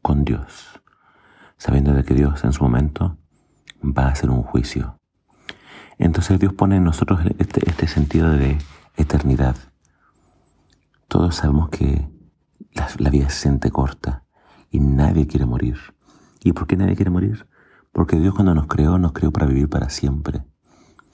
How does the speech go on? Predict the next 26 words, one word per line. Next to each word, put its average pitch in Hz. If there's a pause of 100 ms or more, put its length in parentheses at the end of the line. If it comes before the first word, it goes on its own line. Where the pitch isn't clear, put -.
(380)
Y 82
nosotros 76
tenemos 73
ese -
sentido 67
muy 78
dentro 76
de 60
nosotros. - (800)
No 65
queremos 69
morir. 73 (1080)
¿Y -
por -
qué -
no 76
queremos 85
morir? 85 (400)
Porque -
Dios 69
nos 73
creó -
para -
vivir -
para -
siempre. -